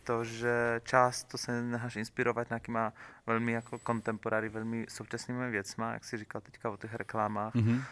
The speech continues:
Speaker 1: anebo vlastně o takovým jako, eh, modelu toho, toho, eh, eh, možná dneska ne, protože s-, se potkáváme tady, tady do docela výjimečných, za výjimečných podmínek, ale, eh, takovýho prostě,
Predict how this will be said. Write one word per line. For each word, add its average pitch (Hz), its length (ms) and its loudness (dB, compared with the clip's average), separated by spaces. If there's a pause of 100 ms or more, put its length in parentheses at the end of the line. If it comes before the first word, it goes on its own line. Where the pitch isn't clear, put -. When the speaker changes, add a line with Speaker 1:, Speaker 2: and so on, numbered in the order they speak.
(140)
Speaker 1:
anebo 110 260 0
vlastně 110 360 0
o 113 120 0
takovým 117 380 -2
jako, 127 380 2 (380)
eh, 110 300 2
modelu 117 520 4
toho, 117 640 0
toho, 123 480 0 (240)
eh, 117 640 -2 (600)
eh, 110 320 -2
možná 107 320 -2
dneska 101 460 -4
ne, 107 200 2
protože 104 480 -4 (140)
s-, - 160 -10
se - 280 -6
potkáváme 107 560 0
tady, 98 240 -8
tady 104 260 -2
do 104 120 -10
docela 107 320 -4
výjimečných, 110 680 -6 (140)
za 110 120 -4
výjimečných 107 500 -6
podmínek, 113 520 -2
ale, 113 200 2 (420)
eh, 117 60 -6 (360)
takovýho 117 420 -6
prostě, 120 680 0